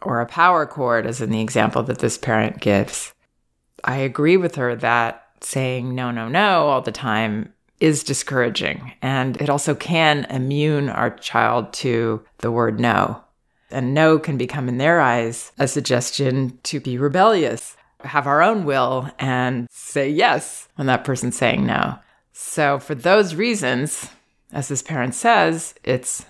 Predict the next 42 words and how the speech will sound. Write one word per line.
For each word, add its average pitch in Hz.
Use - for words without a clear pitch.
not 131
great -
to -
be 120
saying 113
no, 113
no, 110
no 110
to -
our 107
child, 104
or 71
do 120
this, 107
do 110
that, 104
or 104
be 117
on -
edge, 107
or 113
stopping 120
them 95
and -
not 127
giving -
them -
that 107
freedom 131
to 113
do 123
what 117
they 113
do 113
best 151
at 120
this -
age, -
which -
is -
learn, 120
explore, 120